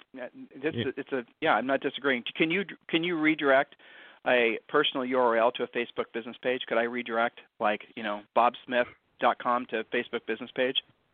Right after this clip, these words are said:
Speaker 2: Yeah, you could. It's not good practice.
Speaker 1: Okay.
Speaker 2: I
Speaker 1: Well,
Speaker 2: would,
Speaker 1: I
Speaker 2: I
Speaker 1: get
Speaker 2: mean,
Speaker 1: what
Speaker 2: I
Speaker 1: you're
Speaker 2: wouldn't do
Speaker 1: saying.
Speaker 2: it. I would, I would get a simple, like, if you're saying that, that you don't want a fancy site with I D X and all that, like, just go
Speaker 1: Uh,
Speaker 2: to,
Speaker 1: dude,
Speaker 2: like,
Speaker 1: all I'm,
Speaker 2: Weebly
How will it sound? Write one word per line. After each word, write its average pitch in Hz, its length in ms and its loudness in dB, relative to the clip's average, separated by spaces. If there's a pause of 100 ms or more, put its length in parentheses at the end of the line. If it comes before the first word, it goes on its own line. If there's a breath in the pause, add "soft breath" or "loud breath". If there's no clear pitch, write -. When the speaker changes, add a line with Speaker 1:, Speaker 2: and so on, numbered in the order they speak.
(760)
Speaker 2:
Yeah, 139 380 12
you 131 220 12
could. 127 200 0
It's 110 220 0
not 113 160 -4
good 92 140 -10
practice. 82 340 -14 (1300)
Speaker 1:
Okay. 110 240 2 (200)
Speaker 2:
I 131 80 6
Speaker 1:
Well, 135 120 8
Speaker 2:
would, 156 60 6
Speaker 1:
I 160 80 6
Speaker 2:
I - 20 -
Speaker 1:
get 135 60 -2
Speaker 2:
mean, 131 100 4
Speaker 1:
what - 20 4
Speaker 2:
I 139 60 4
Speaker 1:
you're 143 80 4
Speaker 2:
wouldn't 139 160 0
do 120 60 0
Speaker 1:
saying. 127 100 -2
Speaker 2:
it. - 220 -10
I 156 140 6
would, 196 180 2 (100)
I 165 120 0
would 214 140 -4
get 165 140 -2
a 151 60 -2 (140)
simple, 156 380 -8
like, 139 160 -10 (320 soft breath)
if 147 180 -4
you're 170 220 -2 (140)
saying 135 400 2
that, 107 240 0 (680)
that 104 260 0 (120)
you 127 160 0
don't 123 140 2
want 113 160 2
a 101 40 -2
fancy 110 460 -2
site 107 220 4
with 101 120 0
I 104 120 4
D 104 160 4
X 110 200 2
and 110 80 -2
all 104 140 0
that, 113 300 0
like, 127 200 0 (200)
just 151 340 0
go 139 160 4
Speaker 1:
Uh, 139 40 6
Speaker 2:
to, 143 60 4
Speaker 1:
dude, 127 240 2
Speaker 2:
like, 113 200 4
Speaker 1:
all 175 140 4
I'm, 185 80 -4 (220)
Speaker 2:
Weebly 131 540 2